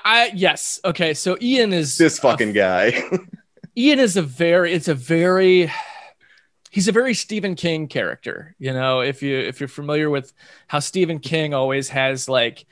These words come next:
Speaker 1: there's always the supernatural threat, but the real problem is usually a human character.
Speaker 2: <laughs> Yeah.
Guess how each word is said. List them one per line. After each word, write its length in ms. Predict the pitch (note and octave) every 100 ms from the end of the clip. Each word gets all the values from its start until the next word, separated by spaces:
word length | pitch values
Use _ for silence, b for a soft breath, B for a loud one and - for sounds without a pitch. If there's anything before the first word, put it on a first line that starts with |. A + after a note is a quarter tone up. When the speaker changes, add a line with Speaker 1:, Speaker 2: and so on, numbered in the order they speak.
| b b
Speaker 1:
there's 180 | D#3 C#3+
always 260 | F3 F#3+
the 100 | E3
supernatural 680 | E3+ G#3 F#3+ E3+ E3 F3 G3
threat, 420 | F3+ F3+ F#3 G3 _ _ _ _ _ -
but 200 | D#3 D#3
the 120 | D#3
real 280 | D3+ F3+ F3+
problem 560 | G#3 G3 G3 G3 G3
is 120 | E3+
usually 340 | D3+ D#3 D#3 D3+
a 60 | C#3
human 420 | D3+ D3+ F3 F#3+
character. 680 | G3 F#3+ F#3+ - G3+ G#3 -
Speaker 2:
<laughs> 40 | D#3+
Yeah. 280 | - B2+